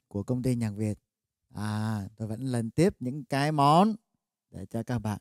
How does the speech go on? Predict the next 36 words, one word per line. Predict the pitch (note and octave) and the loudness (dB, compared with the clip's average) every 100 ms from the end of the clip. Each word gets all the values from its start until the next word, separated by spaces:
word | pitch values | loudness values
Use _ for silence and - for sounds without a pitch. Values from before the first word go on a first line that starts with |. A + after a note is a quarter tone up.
| _ _ _ _ | _ _ _ _
tha | - C#3 D3+ | 2 6 8
hồ | C#3+ C3+ B2+ B2+ A#2+ G#2 - _ _ _ _ _ _ _ _ _ _ _ _ _ _ _ _ _ _ _ _ - _ | 6 6 4 4 2 0 -6 _ _ _ _ _ _ _ _ _ _ _ _ _ _ _ _ _ _ _ _ -20 _
chạy | A#2+ C3+ | -4 0
theo | A#2+ D3 D3+ C3 | 4 8 8 6
Nhạc | C3+ A#2+ | 2 2
Việt | C3+ | 4
luôn, | C#3 D#3+ D#3+ A2 _ _ _ | 10 12 12 6 _ _ _
đúng | C3 | 6
không? | E3 E3 A2+ - _ _ _ _ _ _ | 10 10 10 -2 _ _ _ _ _ _
Mấy | C3 | -2
bữa | D#3 E3+ | 2 6
nay | D#3 | 6
là | C3+ | 4
các | B2 | 4
bạn | D3 A#2+ | 2 2
chạy | B2+ B2+ | -2 2
theo | D3 | 4
Nhạc | C#3+ B2 | 4 0
Việt, | B2+ | 0
đúng | C#3+ D3 | -2 2
không? | E3 D#3 C3+ | 2 2 -4
Bỏ | C#3 B2+ | 0 4
hơi | D3 | 6
tai | D3+ D3+ | 8 8
chưa? | D3+ E3 D3+ A2+ _ _ _ _ _ | 10 12 12 8 _ _ _ _ _
Bây | - C#3 | 2 6
giờ | D3 C3 A2+ | 8 6 4
chạy | - D#3+ | 4 4
tiếp | E3 G#3 | 4 8
tục. | G3+ - _ - | 8 8 _ 2
À. | D#3 G#3+ D3+ - _ _ _ _ _ _ _ _ | 10 10 10 4 _ _ _ _ _ _ _ _
Rồi, | C3 E3+ G3 E3 A#2 - _ | 8 12 12 12 6 -4 _
hôm | D3 D#3+ | 4 8
nay | E3 D#3+ | 8 8
tôi | B2 C#3+ | 8 6
sẽ | - B2+ C#3+ | 6 0 0